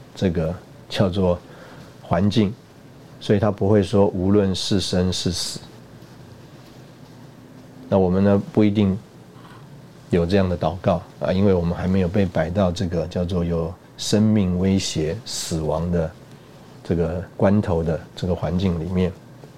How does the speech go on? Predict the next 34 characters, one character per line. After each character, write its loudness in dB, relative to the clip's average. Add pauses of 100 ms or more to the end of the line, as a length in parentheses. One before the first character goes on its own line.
(800)
所 0
以 4
保 2
罗 4
是 4
在 2
这 0
样 2
的 2
一 2
个 0 (440)
情 2
形 2
里 4
面 4 (500)
啊， -4
他 0 (440)
啊， -4
在 2
那 4
里 0
啊， -6 (360)
有 2
一 4
种 0
的 -4
叫 -4
做 -2
“为 2
此 -4
我 -4
就 2
欢 -2
喜， -2